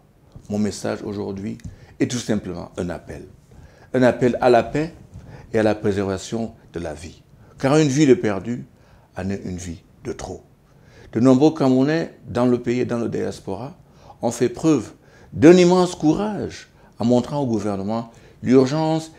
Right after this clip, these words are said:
ainsi que la nécessité d'agir face à une souffrance profonde. Nous ne devrions pas tenir compte des dernières voix désespérées restées dans un déni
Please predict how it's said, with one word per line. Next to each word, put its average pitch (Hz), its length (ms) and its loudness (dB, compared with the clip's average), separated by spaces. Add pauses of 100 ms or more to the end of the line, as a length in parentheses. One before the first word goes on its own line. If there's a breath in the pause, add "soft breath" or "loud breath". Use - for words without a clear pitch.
(200 loud breath)
ainsi 110 260 -8
que - 140 -4
la 120 140 2
nécessité 127 800 -2 (280 loud breath)
d'agir 107 540 -2 (280 soft breath)
face - 400 -8
à - 120 -10
une 98 140 -8
souffrance - 680 -12 (300)
profonde. - 540 -8 (720 soft breath)
Nous 143 100 4
ne 151 60 6
devrions 143 400 6
pas 143 200 -2
tenir 135 360 2
compte 123 400 -4 (340 soft breath)
des 98 80 -8
dernières 123 440 0
voix 120 280 0
désespérées 107 680 -4 (320 loud breath)
restées 113 340 -6
dans 101 260 -4
un 104 60 -2
déni 92 340 -6